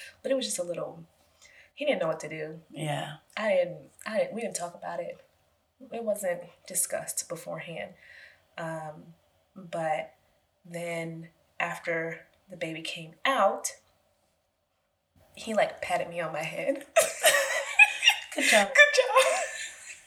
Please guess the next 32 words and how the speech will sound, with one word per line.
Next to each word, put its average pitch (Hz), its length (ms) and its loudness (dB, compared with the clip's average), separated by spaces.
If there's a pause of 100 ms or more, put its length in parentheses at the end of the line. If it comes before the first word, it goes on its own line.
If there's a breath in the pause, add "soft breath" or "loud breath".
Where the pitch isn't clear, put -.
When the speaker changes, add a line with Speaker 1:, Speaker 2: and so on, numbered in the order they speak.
Speaker 2:
So - 260 2
proud 233 260 0
of 233 160 -2
you. 254 100 0 (1200 loud breath)
You 262 160 2 (100)
could 220 240 0
Speaker 1:
I 214 160 0
mean, 330 140 2
I 320 100 6
guess 330 220 2
he 330 80 -2
would, 269 160 -4
like, - 220 -4
kiss, - 600 -4 (160)
but - 100 4
we 254 80 -2
were 370 200 0
together, 285 500 2
so, 320 180 0
like, 285 160 0
he - 120 -8
didn't 220 240 -4
know, 247 360 -2
like, 240 240 -2
what 247 140 0
else 302 160 6
is 220 100 -8
there 196 140 -4
to 202 60 -10
do? 202 340 -10
I 254 100 -14
mean, 262 80 -10